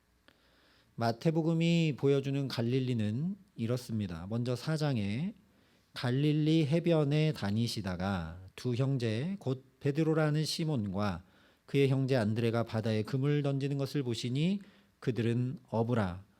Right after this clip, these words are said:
말씀하시되, '나를 따라오라. 내가 너희를 사람을 낚는 어부가 되게 하리라.'" 제자들을 처음 만나시고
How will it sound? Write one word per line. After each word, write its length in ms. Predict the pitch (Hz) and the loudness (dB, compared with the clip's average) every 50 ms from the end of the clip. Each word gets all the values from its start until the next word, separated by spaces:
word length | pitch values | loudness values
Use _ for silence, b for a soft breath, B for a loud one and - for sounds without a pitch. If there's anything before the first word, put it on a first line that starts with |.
| b b b b - | b b b b -4
말씀하시되, 840 | 131 139 143 139 - 170 151 139 123 - 127 117 139 135 120 98 | 0 0 0 0 0 0 0 0 0 0 0 0 0 0 0 0
'나를 540 | 92 107 113 120 120 131 131 127 123 131 - | 0 0 0 2 4 4 4 2 0 -2 -2
따라오라. 600 | - 156 151 151 143 135 131 139 135 117 90 82 b b b b b b _ | 0 2 4 4 6 6 6 6 4 4 2 0 b b b b b b _
내가 200 | - 113 110 110 | -2 0 0 2
너희를 600 | 104 107 110 110 110 104 123 143 170 190 202 196 B B B B B B B | 2 4 4 4 4 4 4 4 4 2 2 -2 B B B B B B B
사람을 800 | - - - 147 147 139 135 135 131 123 120 123 123 120 117 | -16 -10 -4 0 0 2 2 2 2 2 2 2 2 2 2
낚는 600 | 110 104 101 98 95 95 104 113 120 139 151 156 - - | 2 2 2 0 0 0 2 2 2 0 0 -2 -6 -6
어부가 840 | - 104 104 107 107 101 101 92 87 101 101 107 110 120 123 127 135 135 | -4 -2 -2 -2 -2 -2 -4 -4 -2 -2 0 0 0 -2 -2 -6 -8 -8
되게 560 | - 110 104 90 95 98 95 101 101 104 104 110 | -8 -6 -6 -4 -4 -4 -4 -4 -4 -6 -8 -10
하리라.'" 680 | 104 - 107 95 90 90 87 87 87 85 85 82 85 - - - - _ - - _ _ _ _ _ _ _ _ _ _ _ _ _ _ _ _ _ _ _ _ _ _ _ _ _ _ b b b b b b b b b b b b b b b b b b b b b b b b b _ _ _ _ - | -8 -8 -6 -6 -6 -6 -6 -6 -8 -8 -10 -12 -16 -18 -20 -20 -20 _ -20 -20 _ _ _ _ _ _ _ _ _ _ _ _ _ _ _ _ _ _ _ _ _ _ _ _ _ _ b b b b b b b b b b b b b b b b b b b b b b b b b _ _ _ _ -8
제자들을 460 | - 131 120 131 139 127 131 135 135 | -4 -2 0 2 2 2 2 0 0
처음 600 | - - 110 90 - - - - 196 202 196 190 | -2 -4 -6 -6 -6 -6 -4 -2 0 0 0 0
만나시고 880 | 156 117 113 123 131 135 135 - - 156 143 - 180 196 202 214 220 - | 0 0 -2 -2 -2 -2 -2 -2 -4 -4 -2 0 2 2 0 0 -4 -8